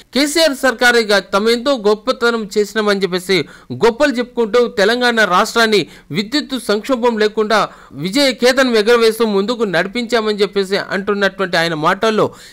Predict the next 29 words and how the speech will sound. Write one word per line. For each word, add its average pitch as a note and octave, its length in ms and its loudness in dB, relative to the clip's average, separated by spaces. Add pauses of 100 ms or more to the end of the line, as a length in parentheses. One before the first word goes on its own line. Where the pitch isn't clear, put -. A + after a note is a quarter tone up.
(120)
ఏమాత్రం C4+ 600 2
నిజం G3+ 320 0
లేదని A3+ 300 2
చెప్పేసి G3+ 400 -2
ఈ G3 440 -4
అంకెలను A3 360 -2
బట్టి F#3+ 380 -2 (200)
అర్థమవుతుంది. F#3+ 720 0 (240)
అయితే G#3+ 160 -2
కొత్త A3 360 -2
సర్కారు C4 500 2
విద్యుత్ A3+ 540 -4
రంగంలో A3+ 580 0 (260)
దిద్దుబాటు B3+ 580 0
చర్యలు A#3+ 260 0
ఈ G#3 340 -6
విషయం A3 340 -4
మీద G#3 300 0
బాగా E3 340 0
చేపట్టిందని G3 680 -2
చెప్పవచ్చు. F#3 480 -6 (360)
ఆర్థిక C4 560 2
క్రమశిక్షణ A#3+ 720 -2
పాటించాలనని G#3 1080 0 (300)
ప్రభుత్వ C4+ 360 0
ఆదేశాల A#3 580 2
మేరకు A3 360 0
గతంలో A3 500 0
కంటే G3+ 440 -2